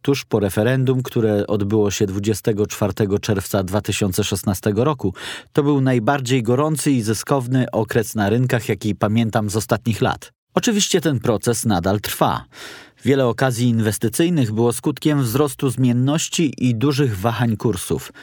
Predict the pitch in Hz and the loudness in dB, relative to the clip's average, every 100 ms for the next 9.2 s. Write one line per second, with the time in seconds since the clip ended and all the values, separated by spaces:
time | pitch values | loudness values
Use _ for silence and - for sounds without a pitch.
0 | - - 175 202 185 151 127 151 135 139 | -12 -2 0 2 2 0 0 -2 0 -2
1 | - 135 123 123 - 120 123 135 92 82 | 0 0 2 0 0 0 2 2 2 -2
2 | - - - - - 104 - 101 107 113 | -6 -14 -20 -20 -4 -2 0 -2 0 0
3 | 101 117 110 107 101 - 101 110 101 107 | 2 2 2 0 -2 -2 0 0 0 -2
4 | - 123 - 139 101 95 101 - 104 113 | 0 -2 0 0 0 -2 -2 -2 -2 0
5 | 117 117 117 127 127 131 127 127 117 131 | 0 0 0 2 2 0 0 -2 0 0
6 | 117 98 110 131 127 139 120 101 107 135 | -2 -4 0 0 0 0 0 0 0 0
7 | 135 - 160 185 - - - 127 135 104 | 0 0 -4 -4 -10 -10 -2 0 0 0
8 | 110 147 156 147 135 127 147 156 160 123 | 0 0 2 2 0 0 0 2 0 -2
9 | - | -6